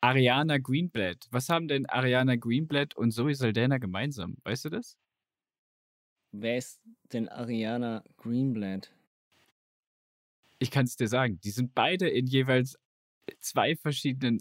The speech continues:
Speaker 1: eine Milliarden Dollar Franchises dabei. Ariana Greenblatt ist Sasha aus dem Barbie-Film, die Tochter von, ähm, der Gloria, die mit den Puppen gespielt hat. Und
Speaker 2: Ah!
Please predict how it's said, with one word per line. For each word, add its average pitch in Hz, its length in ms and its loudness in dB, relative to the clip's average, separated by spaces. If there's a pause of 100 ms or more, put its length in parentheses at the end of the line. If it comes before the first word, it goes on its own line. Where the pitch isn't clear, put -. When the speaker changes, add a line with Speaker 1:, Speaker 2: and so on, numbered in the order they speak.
Speaker 1:
eine 139 300 0
Milliarden 117 680 0
Dollar 110 340 2
Franchises 95 720 -4
dabei. 78 260 -8
Ariana 101 380 -2
Greenblatt 117 460 -6 (140)
ist - 280 -8 (100)
Sasha 175 600 -4 (280)
aus - 220 -4
dem 104 140 0
Barbie-Film, 185 600 0 (380)
die - 100 -10
Tochter 113 580 -2 (160)
von, 98 440 -8 (400)
ähm, 90 500 -4 (120)
der 95 120 -2
Gloria, 131 480 0
die 95 380 -10 (300)
mit 104 140 -6
den 110 100 -4
Puppen 160 260 0
gespielt 156 380 -2
hat. 147 220 -6 (360)
Und 240 260 6
Speaker 2:
Ah! 294 360 4